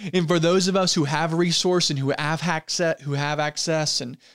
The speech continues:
who have material possessions, let's just be honest for a moment. We don't know our desperation because we don't feel our desperation. We resource it, we medicate it, we protect ourselves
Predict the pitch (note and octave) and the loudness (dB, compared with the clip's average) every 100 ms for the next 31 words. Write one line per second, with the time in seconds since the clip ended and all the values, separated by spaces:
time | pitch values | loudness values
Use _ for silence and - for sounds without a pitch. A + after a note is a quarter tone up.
0 | - D3+ D3 D3+ D3 D3+ - - F3 E3 | -4 -2 0 -2 -2 -4 -4 0 2 2
1 | E3 D#3 D#3 C3 C#3+ - E3+ D#3 C#3+ D#3 | 2 -2 -4 -2 -2 0 -2 -2 -2 -2
2 | - E3+ - E3+ D3+ E3+ D#3+ - D3 C#3 | -2 -4 -2 -2 0 0 0 0 -2 0
3 | C#3+ C#3 - - - D#3 G3+ G3+ F#3+ F3 | 0 -4 -10 -16 -2 2 4 4 2 2
4 | F3 F3 F3 E3 E3 E3 E3+ F#3 F3 D#3+ | 4 4 2 0 2 2 2 2 0 0
5 | E3 C#3+ F#3 E3+ F3+ - _ G#3+ G#3 G3 | -2 2 2 4 2 0 _ 2 4 4
6 | D#3 C#3+ C#3+ - C#3+ - E3+ - F#3 _ | 2 2 0 -2 -4 -12 -6 -6 -6 _
7 | _ _ _ _ _ _ _ _ _ D#3+ | _ _ _ _ _ _ _ _ _ 2
8 | G3+ F3 D3+ G#3+ G#3 - F#3+ D#3 E3 - | 2 4 4 4 4 4 2 2 0 0
9 | D3+ G3+ D3+ D#3+ G#3+ G3+ - E3+ C#3+ C#3+ | 2 2 2 0 2 0 0 0 2 0
10 | A2 G#3+ G#3+ D#3 - A#3+ A#3+ - F#3 D#3 | 0 -2 0 -2 -2 -2 -4 -2 -2 -2
11 | - D#3+ C#3+ C3+ D#3+ | -2 0 0 -2 -4